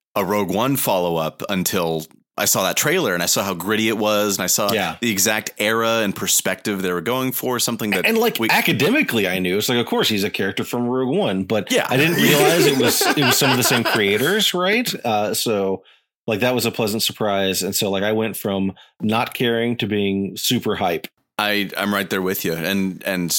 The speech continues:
Speaker 1: you know, I, I don't wanna guess as to your feelings as to the, the most recent Boba Fett and, and Obi-Wan forays. How, how did those sit with you?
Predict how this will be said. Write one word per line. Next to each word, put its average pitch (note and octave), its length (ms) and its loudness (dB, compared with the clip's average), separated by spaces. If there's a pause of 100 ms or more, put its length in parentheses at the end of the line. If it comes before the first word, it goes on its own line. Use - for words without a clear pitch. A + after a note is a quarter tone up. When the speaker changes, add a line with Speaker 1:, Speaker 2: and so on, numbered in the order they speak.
(120)
Speaker 1:
you A2 140 -4
know, F#2 120 -2
I, F2+ 80 0
I F2+ 220 -4
don't G2 140 -2
wanna E2+ 280 -2 (240)
guess G#2+ 340 0
as F#2+ 160 -2
to - 100 -2
your F#2 100 -2
feelings F#2 800 -2
as F2+ 280 -2
to F#2+ 120 -2
the, E2 360 -4
the F2+ 120 -4
most F#2 260 -4
recent F2+ 320 -2
Boba F#2+ 240 -2
Fett F#2 420 -2
and, E2+ 300 -4
and F2+ 120 -2
Obi-Wan A#2 440 -2
forays. C3+ 560 -2
How, A#2+ 160 -2
how A#2+ 100 -2
did A#2+ 140 -4
those G#2+ 180 0
sit - 200 -2
with F2+ 160 -8
you? - 140 -8